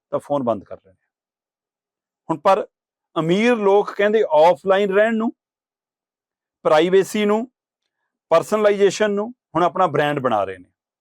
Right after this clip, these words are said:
ਹੁਣ ਆਪਣਾ ਸਟੇਟਸ ਸਿੰਬਲ ਬਣਾ ਰਹੇ ਨੇ। ਉਹਨਾਂ ਨੇ ਤਰੀਕਾ ਬਦਲ ਲਿਆ। ਕਹਿੰਦੇ ਹੁਣ ਇਸ ਫਾਰਮੂਲੇ 'ਤੇ ਉਹ ਕੰਮ ਕਰ ਰਹੇ ਨੇ ਕਿ ਆਹ ਬਾਕੀ ਬ੍ਰਾਂਡ ਵਾਲੀ ਦੌੜ ਦੇ ਵਿੱਚੋਂ ਬਾਹਰ ਆ ਜਾਓ। ਹੁਣ ਅੱਜ ਵਾਲੀ ਨਵੀਂ ਪੀੜ੍ਹੀ ਅਮੀਰਾਂ ਦੇ ਕੀ, ਸਧਾਰਨ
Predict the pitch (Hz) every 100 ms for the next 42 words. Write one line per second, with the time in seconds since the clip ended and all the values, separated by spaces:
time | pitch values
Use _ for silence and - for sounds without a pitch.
0 | _ _ 156 170 190 165 - 160 180 -
1 | 165 170 139 120 170 208 233 214 202 233
2 | 214 175 127 110 - _ _ _ _ _
3 | _ _ - 208 247 214 233 240 - 196
4 | 202 202 208 208 202 185 180 170 156 196
5 | 220 208 202 _ - 202 180 165 - 190
6 | 190 190 202 185 185 190 190 185 202 135
7 | 156 190 190 202 _ _ _ _ _ _
8 | _ _ _ - 175 139 117 151 202 165
9 | 127 180 202 226 220 165 _ _ _ _
10 | _ _ _ 135 139 175 190 202 196 190
11 | 175 190 185 196 196 147 175